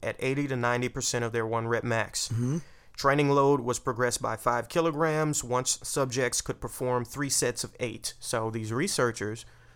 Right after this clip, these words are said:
Speaker 1: use the
Speaker 2: Damn.
Speaker 1: same rep set
Speaker 2: That we do.
Speaker 1: protocol that we do.
Speaker 2: That Tyler, yeah, I know you wanted to take that. I said we, but Tyler
Speaker 1: Well,
Speaker 2: want-
Speaker 1: I'll, I'll share the credit
Speaker 2: Deal.
Speaker 1: that we do.
Speaker 2: Yeah.
Speaker 1: But yes, that's how you should treat your progress at home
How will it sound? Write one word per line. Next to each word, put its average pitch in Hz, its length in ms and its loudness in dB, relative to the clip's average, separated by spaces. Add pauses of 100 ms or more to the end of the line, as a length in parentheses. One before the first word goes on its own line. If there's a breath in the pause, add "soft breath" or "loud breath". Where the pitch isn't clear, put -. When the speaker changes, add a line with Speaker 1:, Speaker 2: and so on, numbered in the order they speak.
(200 soft breath)
Speaker 1:
use 113 260 -6
the 151 80 4
Speaker 2:
Damn. 165 220 8
Speaker 1:
same 120 340 4
rep 120 360 0
set - 420 0 (240)
Speaker 2:
That 113 140 -4
we 147 100 2
do. 156 80 0
Speaker 1:
protocol 156 600 8
that 147 140 6
we 214 180 4
do. 190 240 8
Speaker 2:
That 135 180 -2
Tyler, 123 340 -2
yeah, 117 300 -6
I 139 80 0
know 147 160 2
you 147 220 2
wanted 135 240 2
to 123 80 -4
take 117 260 -6
that. 98 180 -6
I 123 60 -2
said 143 240 2
we, 139 380 4
but 120 320 0
Tyler - 320 2
Speaker 1:
Well, 123 80 0
Speaker 2:
want- 123 220 -2
Speaker 1:
I'll, 240 160 2
I'll 247 140 2
share 175 280 2
the 147 80 0
credit 143 360 -6
Speaker 2:
Deal. 139 180 4
Speaker 1:
that 170 140 8
we 147 200 2
do. 127 320 0
Speaker 2:
Yeah. 147 160 6
Speaker 1:
But 143 160 10
yes, 135 440 6
that's 139 380 4
how 165 220 10
you 156 180 0
should 135 240 0
treat 151 300 0
your 123 100 2
progress 113 640 0
at 110 120 -2
home 107 320 0